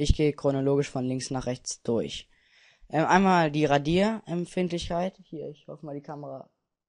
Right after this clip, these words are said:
kriegt das jetzt hin. Auf jeden Fall ist hier so eine Art Radiergummi.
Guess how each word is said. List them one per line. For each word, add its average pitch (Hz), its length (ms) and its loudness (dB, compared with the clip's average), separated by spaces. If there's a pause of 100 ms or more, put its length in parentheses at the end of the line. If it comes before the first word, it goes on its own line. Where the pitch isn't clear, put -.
(440)
kriegt 151 240 -14
das 143 100 -10
jetzt - 180 -8
hin. 180 260 -2 (340)
Auf - 60 -16
jeden 180 140 2
Fall 170 180 4
ist 170 160 -2
hier 180 260 6
so 160 100 2
eine 156 280 2
Art 151 180 2
Radiergummi. 175 720 2